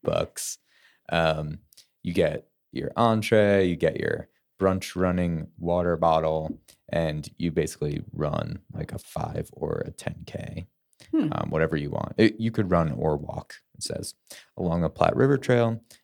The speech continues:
Speaker 1: and then you get a free drink at the restaurant, and your brunch is included as well. So you,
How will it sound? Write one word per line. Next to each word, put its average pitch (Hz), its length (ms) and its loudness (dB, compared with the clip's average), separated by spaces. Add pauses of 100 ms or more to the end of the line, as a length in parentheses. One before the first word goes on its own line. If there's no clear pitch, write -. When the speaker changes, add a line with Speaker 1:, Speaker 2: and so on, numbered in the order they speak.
(140)
Speaker 1:
and 90 160 0
then 85 420 2
you - 60 -16
get 80 140 0
a 78 40 -4
free 92 240 -4
drink 85 340 0
at - 100 -10
the 87 80 -2
restaurant, 90 540 0
and 78 300 -2
your - 480 -4
brunch - 440 -4
is - 460 -8 (420)
included - 720 -10
as - 260 -10
well. - 260 -8
So - 180 -8
you, - 140 -8